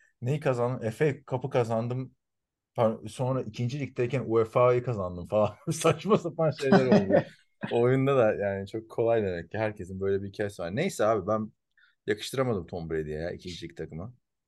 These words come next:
Speaker 1: açıkçası.
Speaker 2: Vallahi bilmiyorum. Ben de bizim Discord grubunda şey yaptım. Ee, o zaman kombine bilet almak için de F T X'ten birazcık Bitcoin satayım dedim. Çünkü
Speaker 1: Bu
Speaker 2: bir önceki insanların canını yaktığı yatırım önerisi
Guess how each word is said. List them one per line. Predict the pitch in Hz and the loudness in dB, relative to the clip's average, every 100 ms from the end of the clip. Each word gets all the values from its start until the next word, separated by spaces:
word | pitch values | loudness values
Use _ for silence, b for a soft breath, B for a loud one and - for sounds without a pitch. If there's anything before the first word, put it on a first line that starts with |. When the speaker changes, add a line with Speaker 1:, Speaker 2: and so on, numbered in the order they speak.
| - | -20
Speaker 1:
açıkçası. | 90 - - - - | -18 -16 -12 -8 4
Speaker 2:
Vallahi | 165 180 143 | 6 8 8
bilmiyorum. | 165 170 131 120 | 6 4 2 4
Ben | 151 160 | 4 4
de | |
bizim | 156 165 143 | 2 2 -2
Discord | 143 156 143 | -2 0 2
grubunda | 147 151 151 | 2 2 0
şey | 160 156 | 2 4
yaptım. | 127 - 120 123 | 2 -2 -10 -8
Ee, | 131 123 | -4 -2
o | 139 | 0
zaman | 135 160 156 | 4 4 4
kombine | - 147 151 165 | 0 0 2 4
bilet | 160 151 | 6 8
almak | 147 147 | 6 4
için | 254 170 | -4 0
de | 143 | 0
F | 175 - | -2 2
T | 160 147 | 4 4
X'ten | - 156 | 4 2
birazcık | 147 147 143 - | 6 4 4 -2
Bitcoin | 143 - 147 | -4 -4 -6
satayım | 139 127 123 113 | -6 -6 -4 -2
dedim. | 127 208 _ _ _ _ - | -4 -6 _ _ _ _ 0
Çünkü | 120 139 | 8 10
Speaker 1:
Bu | 127 | 12
Speaker 2:
bir | 160 | 10
önceki | 143 135 - 147 | 10 8 10 10
insanların | 151 156 156 139 156 156 151 147 | 10 6 4 4 6 8 8 6
canını | 147 156 156 | 4 4 4
yaktığı | 139 - 156 | 2 4 4
yatırım | 143 139 151 | 4 4 0
önerisi | 147 139 139 143 143 | 0 0 0 2 0